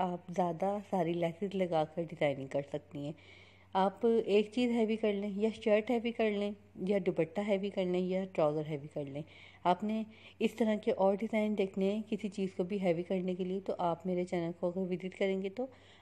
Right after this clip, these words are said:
आप लोगों को इस तरह की और भी बहुत सारी वीडियोज़ मिल जाएंगी। आप लोग बहुत अच्छे अच्छे से आइडियाज़ ले सकेंगे।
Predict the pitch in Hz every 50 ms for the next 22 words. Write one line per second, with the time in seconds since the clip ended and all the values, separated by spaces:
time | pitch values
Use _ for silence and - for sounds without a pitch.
0 | - - 202 196 196 - 226 214 214 214 - 233 190 196 - - 220 208 208 196
1 | - 214 202 190 202 214 202 214 202 226 214 - 214 202 190 175 170 160 160 156
2 | 156 156 160 156 151 147 - 160 143 143 147 156 160 - 175 185 185 - 214 208
3 | 185 - 196 202 220 214 214 196 - - 190 185 - 185 180 - 180 175 160 151
4 | - 147 147 - - 143 143 139 - 156 143 - 143 143 143 135 139